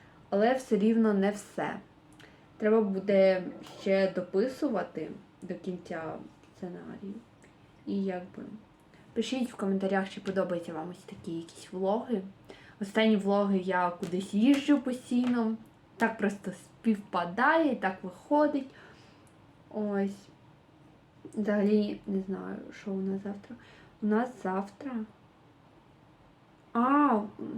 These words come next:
у нас завтра, до речі, перша пара, це лекція по українській мові. Вау!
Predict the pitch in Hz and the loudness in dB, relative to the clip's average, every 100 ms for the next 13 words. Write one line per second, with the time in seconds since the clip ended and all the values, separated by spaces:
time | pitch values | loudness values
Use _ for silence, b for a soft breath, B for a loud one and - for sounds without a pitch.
0 | 240 - - - - - - - - - | -10 -12 -20 -20 -20 -20 -20 -20 -20 -20
1 | - - - - - - - - - - | -20 -20 -20 -20 -20 -20 -20 -20 -20 -20
2 | - - - - 240 240 262 277 285 277 | -20 -20 -20 -6 2 4 6 4 4 4
3 | 247 247 247 254 247 - 233 - 226 - | 2 4 2 2 -2 0 0 0 -6 -2
4 | 214 233 330 370 - 226 220 247 - 269 | 0 2 4 4 2 2 2 2 -2 -4
5 | - 214 220 208 214 - 214 190 190 190 | -2 -4 -2 -2 -2 -4 -2 0 -2 -4
6 | - _ _ _ - - _ - - - | -18 _ _ _ -20 -20 _ -20 -20 -20
7 | _ _ _ _ - 190 180 160 151 151 | _ _ _ _ -14 -10 -8 -4 -4 -4